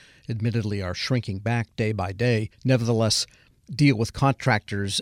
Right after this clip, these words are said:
that might, because they're not U S contractors operating under U S law necessarily, might be dealing with human trafficking, but that the D O D doesn't have sufficient visibility into that.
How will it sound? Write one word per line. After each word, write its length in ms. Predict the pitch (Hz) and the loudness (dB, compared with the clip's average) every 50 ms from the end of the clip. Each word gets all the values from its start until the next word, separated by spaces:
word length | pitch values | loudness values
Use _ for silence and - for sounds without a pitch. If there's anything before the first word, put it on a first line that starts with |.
| - - | -6 -6
that 260 | 151 123 127 110 - - | -4 -2 -2 -4 -4 -4
might, 220 | 127 123 117 110 - _ | -2 -2 -2 -2 -4 _
because 320 | - 120 - - 104 95 - | -10 -8 -6 -6 -8 -6 -6
they're 100 | 107 101 | -6 -6
not 220 | 107 95 - - | -6 -6 -6 -4
U 180 | 143 120 113 104 | -4 -2 -2 -2
S 160 | 104 - - | -2 -4 -8
contractors 840 | - - - 107 101 - - 110 101 90 - - 101 101 95 92 - - - | -8 -6 -6 -4 -4 -4 -4 -4 -4 -4 -4 -4 -4 -4 -4 -6 -8 -8 -8
operating 480 | 127 107 - - 107 101 98 98 98 | -6 -6 -4 -4 -2 -2 -2 -4 -4
under 180 | 101 95 92 98 | -6 -6 -6 -6
U 200 | 95 92 92 92 | -6 -6 -6 -8
S 140 | 98 - - | -6 -2 0
law 220 | 131 131 131 127 | 2 2 4 4
necessarily, 680 | 120 113 107 - 107 - - 113 107 104 95 107 - - - - - - - - - _ - | 2 2 0 -2 -2 -2 -2 -2 -2 -4 -4 -6 -8 -10 -16 -20 -20 -20 -20 -20 -18 _ -4
might 220 | 127 123 120 - | -2 -2 -2 -2
be 320 | - 123 110 104 104 - - _ - | -2 -2 -2 -2 -4 -8 -12 _ -4
dealing 380 | - 131 123 117 113 110 107 | -2 0 0 0 0 0 0
with 180 | 104 107 - - - - | -2 -4 -6 -8 -12 -14
human 460 | - - 147 147 127 117 104 104 - - | -2 2 2 4 4 4 2 0 -4 -8
trafficking, 640 | - - 135 139 170 - 143 - - 87 82 90 92 - - | -4 -2 0 0 0 0 -2 -2 -4 -6 -8 -10 -14 -8 -6
but 160 | 120 110 - | -6 -4 -2
that 140 | 117 107 - | -4 -4 -2
the 80 | 117 | -2
D 200 | 98 127 123 117 | 0 2 2 4
O 80 | 113 113 | 4 4
D 140 | 104 113 107 | 2 2 0
doesn't 280 | 113 110 101 - 110 | 0 0 0 0 0
have 260 | 110 110 104 - - | 0 0 0 -2 -4
sufficient 500 | - - 117 - - 123 - - 101 90 | -4 -4 -2 0 0 0 0 -2 -4 -4
visibility 680 | - - 139 92 117 101 92 143 165 139 98 98 95 - - | -2 -2 -2 0 0 0 2 2 2 2 0 -2 -6 -8 -8
into 400 | 120 120 110 - - - 107 98 | -6 -6 -6 -4 -4 -4 -4 -4
that. 280 | 95 92 - - - | -4 -8 -10 -14 -18